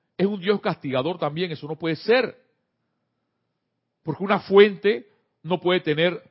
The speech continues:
dos manantiales, a la, eh, eh, dos, dos sabores, dos manantiales a la vez.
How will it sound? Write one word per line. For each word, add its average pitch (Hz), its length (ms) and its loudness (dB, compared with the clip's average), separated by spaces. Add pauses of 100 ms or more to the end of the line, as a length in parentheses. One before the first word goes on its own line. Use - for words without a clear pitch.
(100)
dos 196 260 0
manantiales, 190 640 -2
a 156 80 0
la, 143 100 -2
eh, 123 240 -8
eh, 113 140 -10
dos, 170 240 -4 (220)
dos 180 200 -2
sabores, 165 640 0 (220)
dos 175 180 -2
manantiales 170 540 -2
a 143 80 -2
la 127 100 0
vez. 240 440 -8